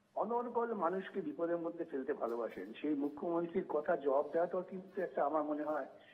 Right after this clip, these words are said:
আহ, কথা আমার মনে হয়। তিনি সুপ্রিম কোর্টে জাজমেন্ট হওয়ার পর নেতাজি ইন্ডোর স্টেডিয়ামের লোকজন ডেকে নাচিয়ে নাচিয়ে কি বললেন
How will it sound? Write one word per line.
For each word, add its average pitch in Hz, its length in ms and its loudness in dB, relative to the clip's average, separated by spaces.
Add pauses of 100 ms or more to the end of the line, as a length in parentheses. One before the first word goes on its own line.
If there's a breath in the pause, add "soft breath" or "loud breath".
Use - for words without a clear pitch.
(400)
আহ, 110 560 -2 (400)
কথা - 440 -2 (380)
আমার - 140 -2
মনে - 160 -8
হয়। - 180 -12 (840)
তিনি 196 440 -2
সুপ্রিম 196 320 0
কোর্টে 202 360 4
জাজমেন্ট - 440 -4
হওয়ার 156 240 10
পর 156 320 4
নেতাজি 143 440 0
ইন্ডোর 170 200 -2
স্টেডিয়ামের 156 440 0
লোকজন 147 400 0
ডেকে 139 280 -2
নাচিয়ে 160 320 0
নাচিয়ে 160 300 0
কি - 160 -10
বললেন 156 320 -2